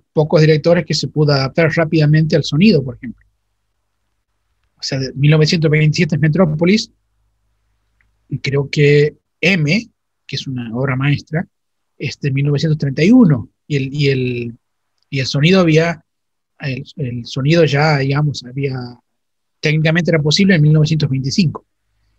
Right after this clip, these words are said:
Y a partir de ahí se pudieron filmar películas sonoras. Sin embargo, muchos directores, incluido Chaplin, no podían filmar películas sonoras porque estaban tan encasillados en las mudas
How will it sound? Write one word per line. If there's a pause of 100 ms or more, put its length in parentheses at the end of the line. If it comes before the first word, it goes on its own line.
(140)
Y
a
partir
de
ahí
se
pudieron
filmar
películas (580)
sonoras.
Sin
embargo,
muchos
directores,
incluido
Chaplin,
no
podían
filmar
películas
sonoras
porque
estaban
tan
encasillados
en
las
mudas